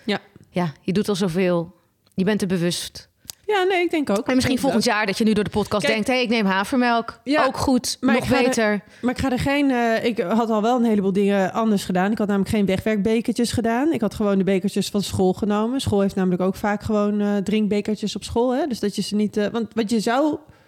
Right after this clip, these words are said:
Speaker 1: anders namelijk ook gewoon naar de HEMA kunnen gaan en dan
Speaker 2: Ja.
Speaker 1: even zo'n rits met van die papieren bekertjes scoren,
Speaker 2: Ja.
Speaker 1: toch? Nou,
Speaker 2: Mogen
Speaker 1: dat
Speaker 2: die
Speaker 1: heb
Speaker 2: dan nog verkocht worden?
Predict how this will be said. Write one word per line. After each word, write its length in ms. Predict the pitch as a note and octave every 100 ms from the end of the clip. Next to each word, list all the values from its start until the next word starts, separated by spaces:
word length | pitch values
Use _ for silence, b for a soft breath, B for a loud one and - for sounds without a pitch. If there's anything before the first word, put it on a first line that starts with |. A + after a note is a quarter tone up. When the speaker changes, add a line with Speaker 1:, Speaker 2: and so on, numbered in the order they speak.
| b b b b - _
Speaker 1:
anders 460 | G#3 G#3+ E3+ G#3 -
namelijk 320 | E3+ F3 F3
ook 180 | G3 -
gewoon 180 | F3
naar 120 | F3 E3+
de 60 |
HEMA 300 | F3 G3 G#3
kunnen 240 | F#3 E3+ D#3+
gaan 240 | E3+ F3
en 120 | F#3+
dan 140 | F#3 E3+
Speaker 2:
Ja. 60 |
Speaker 1:
even 140 | E3 F#3
zo'n 200 | F#3 F#3
rits 220 | G3 G3
met 180 | G3+ -
van 140 | G3+
die 100 | G3+
papieren 520 | G#3 G3+ - G#3+ G#3
bekertjes 440 | G#3 B3 G3 F3 -
scoren, 220 | - D3+
Speaker 2:
Ja. 160 | D#3
Speaker 1:
toch? 220 | E3 A#3+ -
Nou, 120 | G3+
Speaker 2:
Mogen 60 |
Speaker 1:
dat 60 | A#3+
Speaker 2:
die 80 | C4
Speaker 1:
heb 80 | A#3+
Speaker 2:
dan 80 |
nog 120 | A#3 -
verkocht 260 | - E3+
worden? 200 | E3 G#3